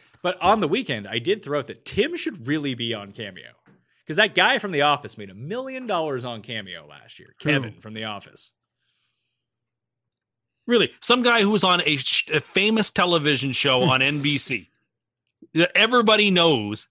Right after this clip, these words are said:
Speaker 3: did well. Gee, yeah, I bet he did do well.
Speaker 1: I mean, there's far more famous people on there that do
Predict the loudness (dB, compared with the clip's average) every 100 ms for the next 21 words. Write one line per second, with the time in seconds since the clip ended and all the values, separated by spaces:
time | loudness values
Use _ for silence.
0 | _ -4 0 2 0 0 -2 0 0 0
1 | 0 2 0 0 -2 -2 0 -2 -2 -10
2 | -18 _ _ _ _ -6 -6 -6 -10 -16
3 | -12 -2 0 2 0 -2 0 0 -2 -4
4 | -8 -6 -4 -4 -6 -8 -8 -6 -8